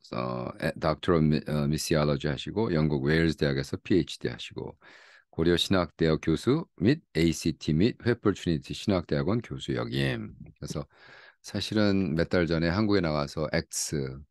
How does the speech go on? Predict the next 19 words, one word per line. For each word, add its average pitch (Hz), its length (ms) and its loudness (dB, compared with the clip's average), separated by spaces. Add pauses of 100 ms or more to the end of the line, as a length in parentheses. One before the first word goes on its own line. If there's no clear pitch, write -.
(400)
어, 73 300 -6
신학교 135 540 0
가서 82 520 -4 (500)
거기 92 220 0
이렇게 110 260 4
쭉 151 360 -2 (160)
보는데, 92 400 2
거기 92 320 2
길, 98 220 2 (100)
그 82 260 -6
길에다가 101 640 4
왜 92 160 4
그 78 160 0
역사를 92 680 2 (580)
대표하는 92 480 0
사진들 127 460 0
쭉 120 200 2
있는데, 85 520 0
와, 67 540 -2